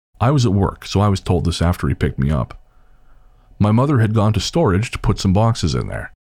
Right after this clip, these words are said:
While she was gone, my father had wanted to go into the garage, but what he didn't know was that my mother had taken the keys and locked it. He went to the front opening and tried the door,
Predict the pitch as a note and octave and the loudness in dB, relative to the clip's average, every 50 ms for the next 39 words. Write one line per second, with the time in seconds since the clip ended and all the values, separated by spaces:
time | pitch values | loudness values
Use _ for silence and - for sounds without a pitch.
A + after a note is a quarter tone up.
0 | _ _ _ _ _ _ _ _ - F#2+ G#2+ A#2 - - G2 D#2 D#2+ - - A2+ | _ _ _ _ _ _ _ _ 0 0 0 0 0 0 0 0 0 0 0 0
1 | C3 D3 G2+ E2+ F2+ F2 E2+ G#2 A2 - - D#2 E2+ F2+ G#2 G#2 G2+ E2+ E2+ D#2 | 0 2 2 2 2 2 2 2 0 0 0 0 0 2 2 2 2 2 2 0
2 | D#2+ F2+ F#2 - G2+ - E2 E2 E2 E2 - - - - - C#2+ D#2+ G2+ A2 G2+ | 0 0 -2 -2 -2 -2 0 0 0 -2 -4 -6 -8 -4 -2 0 0 2 2 0
3 | - B1+ - - - - _ _ - - - - - - F#2+ F#2 F#2 G#2 F#2+ F#2 | 0 -2 -6 -12 -14 -18 _ _ -20 -20 -20 -18 -6 -2 0 0 2 2 2 2
4 | F2+ F#2+ F2+ D#2+ D2 D#2+ - C#3+ D#3 B2+ - F2+ G2 A2+ F2+ D#2+ G#2 G#2 G2 F#2 | 2 2 0 2 2 2 2 2 2 2 0 0 0 0 0 2 2 2 2 2
5 | E2+ F#2+ G2+ G2 F#2+ - - F2+ E2+ - F2 D#2+ D#2+ - - - F#2 F#2 E2 F2+ | 2 2 2 2 2 0 0 -2 -2 0 -2 -2 -4 -4 -4 -2 0 0 0 0
6 | G#2+ G#2 G2+ A#2 B2+ D3+ D#3 - - - - - - _ _ _ _ _ _ _ | 0 2 2 2 2 2 0 -2 -4 -8 -10 -12 -20 _ _ _ _ _ _ _
7 | _ _ _ _ _ _ _ _ _ _ - - A2+ G2+ G2 A2+ A#2 - - G#2 | _ _ _ _ _ _ _ _ _ _ -4 -2 0 2 2 2 0 0 0 0
8 | G2 - - G#2 G#2 F#2+ F#2+ A#2 A#2 - - D#2+ F2+ F2+ F2+ - - F2+ E2 E2 | 0 0 0 0 2 2 2 0 0 0 0 0 2 2 0 0 0 0 0 0
9 | F#2 F#2+ F2+ G#2 G2+ G2 D2+ A#1 - - | 0 0 0 2 2 2 0 -2 -4 -8